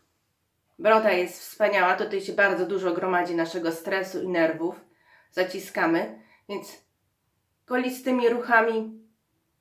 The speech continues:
tak mocno sobie ją wymasujmy. Naprawdę. Trzydzieści sekund.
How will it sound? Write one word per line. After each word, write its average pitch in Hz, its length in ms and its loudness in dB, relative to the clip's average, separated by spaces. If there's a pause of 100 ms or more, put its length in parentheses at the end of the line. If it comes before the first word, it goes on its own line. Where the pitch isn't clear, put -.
(120)
tak 190 220 -4
mocno 214 440 2
sobie 180 560 0 (420)
ją 185 480 0 (1700)
wymasujmy. 190 1080 2 (880)
Naprawdę. 180 600 0 (1000)
Trzydzieści 170 600 -2
sekund. 185 500 -4